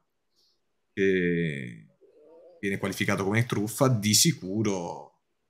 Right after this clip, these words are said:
la cosa dovrebbe interessare la piattaforma. La piattaforma, qualunque essa sia,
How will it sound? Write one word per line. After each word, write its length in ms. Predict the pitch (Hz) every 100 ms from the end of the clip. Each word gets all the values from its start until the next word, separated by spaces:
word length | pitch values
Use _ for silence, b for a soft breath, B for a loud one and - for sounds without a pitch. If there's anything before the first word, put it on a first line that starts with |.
| _ _ -
la 120 | 95
cosa 300 | 101 101 101
dovrebbe 360 | 98 98 101
interessare 500 | 98 95 92 - 101
la 100 | 90
piattaforma. 680 | 85 82 95 - 117 82 80
La 100 | 90
piattaforma, 960 | 98 95 101 120 107 98 98 104 123 _ _ _
qualunque 360 | 87 87 87 92
essa 200 | - 95
sia, 420 | - 87 87